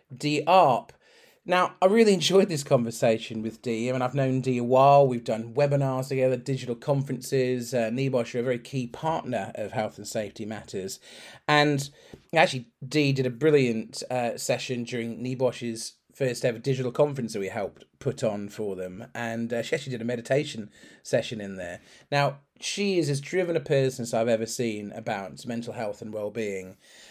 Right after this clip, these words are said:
And during this conversation we're about to have that you can listen to, we really talk about how that has evolved, or how managing that or trying to manage that has evolved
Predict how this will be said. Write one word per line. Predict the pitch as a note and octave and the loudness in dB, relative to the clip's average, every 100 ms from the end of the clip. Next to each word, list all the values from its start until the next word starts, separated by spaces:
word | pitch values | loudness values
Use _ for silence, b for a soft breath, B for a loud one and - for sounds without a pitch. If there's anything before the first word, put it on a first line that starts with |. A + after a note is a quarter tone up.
| B | B
And | C3+ C#3 C3 B2+ - _ _ _ _ - | 0 2 2 0 -4 _ _ _ _ -14
during | C#3 G3 G#3 | -4 -2 0
this | F#3 - | 0 2
conversation | D#3 C#3 C#3 C3 B2+ | 2 4 2 2 -2
we're | A#2+ | 0
about | A#2 A#2+ | 0 -2
to | B2 | -2
have | A#2+ A#2+ A#2 | -2 -2 -4
that | |
you | G#2+ | -6
can | A2+ | -6
listen | A2+ B2 A#2 | -6 -6 -6
to, | A2+ G#2 - _ _ _ _ _ - | -6 -8 -10 _ _ _ _ _ -6
we | D3 | 0
really | D#3+ D#3+ | 2 0
talk | C#3+ D#3 D3 | 4 4 4
about | C#3 B2 A2 - b b b b b | 0 0 0 -4 b b b b b
how | D3 D3+ | 0 4
that | D3+ - C#3 | 4 2 2
has | C3+ B2 - | 0 0 -4
evolved, | B2 A2+ C3+ C3+ A#2 | -6 6 8 8 6
or | A2+ A#2+ | 0 -2
how | B2 | -2
managing | B2+ B2+ C#3+ C#3 A#2 A2 | 0 0 -2 -2 -4 -4
that | G2+ G2 - | -8 -8 -12
or | A2 | -10
trying | - C3+ D3 | -2 -2 -2
to | C3+ | -4
manage | A#2+ A2 G#2+ | -6 -6 -8
that | - | -10
has | A2+ A#2 | -8 -8
evolved | A#2 B2 A#2 G#2+ G#2 - | -2 2 2 -2 -10 -18